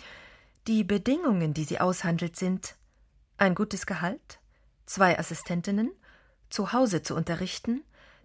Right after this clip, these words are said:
die Möglichkeit, jederzeit auf Tournee zu gehen, ohne extra Urlaub zu beantragen,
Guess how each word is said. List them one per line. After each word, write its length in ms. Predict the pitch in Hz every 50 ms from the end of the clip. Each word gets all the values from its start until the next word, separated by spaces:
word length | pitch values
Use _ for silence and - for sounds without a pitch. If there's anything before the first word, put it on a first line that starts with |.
| _ -
die 160 | 170 151 143
Möglichkeit, 800 | 147 165 180 208 208 208 - 180 160 - - - 175 165 165 -
jederzeit 680 | 156 170 202 220 214 196 175 170 - - 180 175 -
auf 160 | - 175 - -
Tournee 360 | - 180 170 175 196 196 185
zu 120 | - 185
gehen, 260 | 147 - 170 165 165 -
ohne 360 | - 240 262 233 175 156 -
extra 440 | - 165 - - - - - 160 151 -
Urlaub 420 | 208 196 185 175 165 156 156 -
zu 100 | - -
beantragen, 760 | 156 175 - - 170 170 - - - 175 175 170 202 202 208